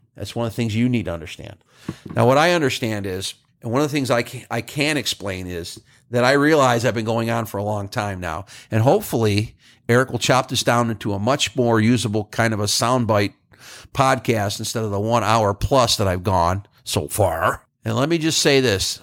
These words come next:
I get what we're all trying to do, okay? These are things that I don't understand, but they're things that I should be able to understand. And what I don't understand is people's behavior. And basically, that's what it comes down to.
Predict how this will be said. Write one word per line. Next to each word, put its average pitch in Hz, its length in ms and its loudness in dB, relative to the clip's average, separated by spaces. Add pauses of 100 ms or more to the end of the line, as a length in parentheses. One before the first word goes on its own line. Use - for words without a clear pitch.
(120)
I 135 280 2 (160)
get 165 300 2
what 117 180 2
we're 117 180 0
all 131 280 4
trying 135 400 0
to 127 80 0
do, 117 360 0 (220)
okay? 110 360 -2 (160)
These 135 280 2
are 151 60 0
things 147 340 2
that 123 120 -4
I 143 140 4
don't 135 160 0
understand, 113 600 -2 (280)
but 120 160 0
they're 120 140 4
things 131 320 2
that 123 100 2
I 120 100 4
should 165 280 2
be 143 100 4
able 120 160 2
to 110 80 2
understand. 98 640 -2 (280)
And 107 120 0
what 110 100 4
I 110 100 2
don't 107 140 0
understand 101 440 0
is 87 100 -4
people's 90 300 -2
behavior. 95 440 2
And 101 80 -6
basically, 95 340 0
that's 92 220 2
what 85 60 0
it 87 80 -4
comes 80 180 -8
down 101 280 -2
to. 92 140 -6